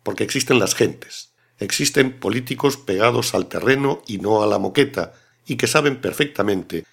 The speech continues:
que solo la gestión conjunta de los problemas los hará más fuertes.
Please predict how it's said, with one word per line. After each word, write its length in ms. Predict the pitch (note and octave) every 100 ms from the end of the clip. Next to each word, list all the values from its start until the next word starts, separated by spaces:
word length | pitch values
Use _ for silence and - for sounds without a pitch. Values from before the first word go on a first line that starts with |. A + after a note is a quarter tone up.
| _ _
que 80 | G#2
solo 260 | - B2+
la 120 | A#2 G#2
gestión 440 | G#2 - - C#3
conjunta 540 | B2 G#2+ G#2+ G2+ -
de 60 | D#2
los 140 | A2+
problemas 640 | A#2+ - F2 E2 E2 D#2+ - _ -
los 180 | E2+
hará 140 | - F2
más 180 | E2+ -
fuertes. 540 | F#2 - - - -